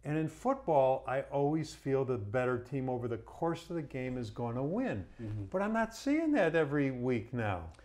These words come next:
Speaker 2: There's a, there's a, you know, we talked about this before. There's a, a certain parity.
Speaker 1: Right.
Speaker 2: There's no dominant,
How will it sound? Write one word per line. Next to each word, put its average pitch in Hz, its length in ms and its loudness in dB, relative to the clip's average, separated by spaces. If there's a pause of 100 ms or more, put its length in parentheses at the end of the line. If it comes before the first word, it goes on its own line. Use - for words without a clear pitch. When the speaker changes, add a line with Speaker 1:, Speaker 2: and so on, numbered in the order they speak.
(480)
Speaker 2:
There's 123 260 4
a, 107 100 4
there's 113 380 4
a, 95 260 4 (420)
you 110 120 -6
know, 113 80 2
we 113 160 2
talked 113 260 4
about 107 220 6
this 110 160 -2
before. 107 420 -2
There's 98 280 0
a, 90 60 -4 (440)
a 113 40 -8
certain 170 340 0
parity. 156 600 -2 (540)
Speaker 1:
Right. 175 280 4 (120)
Speaker 2:
There's 139 280 4
no 160 160 6
dominant, 135 580 4